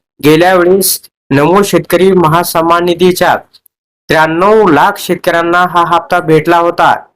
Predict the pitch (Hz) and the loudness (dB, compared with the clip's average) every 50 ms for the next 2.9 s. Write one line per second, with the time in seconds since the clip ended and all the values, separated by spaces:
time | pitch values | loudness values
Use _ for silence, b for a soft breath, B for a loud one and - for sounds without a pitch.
0 | _ _ _ _ 180 185 196 196 190 185 175 160 160 180 180 180 175 180 170 180 | _ _ _ _ 0 0 0 0 0 0 -2 0 0 0 0 0 0 0 2 2
1 | 180 160 113 110 - _ _ _ _ - 135 160 180 180 180 170 165 170 175 175 | 2 2 2 0 -4 _ _ _ _ -4 0 0 0 2 0 0 0 2 2 2
2 | 190 185 - - 160 147 - - 180 175 180 175 170 170 175 165 139 | 0 0 0 0 0 0 0 0 0 2 2 2 2 0 0 0 0